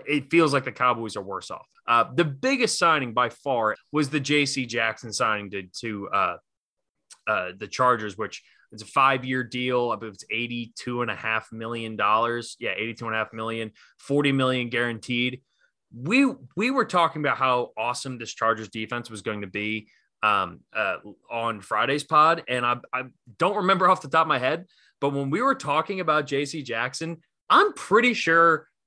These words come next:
myself or one of you guys said that J C Jackson of the Chargers would make a lot of sense. That secondary is completely shored up. You have Khalil Mack, you have J-, uh, Joey Bosa. They still have some cap space left over,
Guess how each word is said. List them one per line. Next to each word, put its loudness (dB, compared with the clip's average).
myself 0
or 0
one -2
of -4
you -6
guys 0
said 0
that 0
J 2
C -6
Jackson 0
of -6
the -8
Chargers 0
would -10
make -6
a -2
lot 0
of -8
sense. -4
That 0
secondary 0
is -8
completely -4
shored 2
up. 4
You -8
have 0
Khalil -2
Mack, -4
you -14
have 0
J-, -8
uh, 2
Joey -2
Bosa. -2
They 0
still 2
have 2
some -6
cap 0
space -6
left 2
over, 0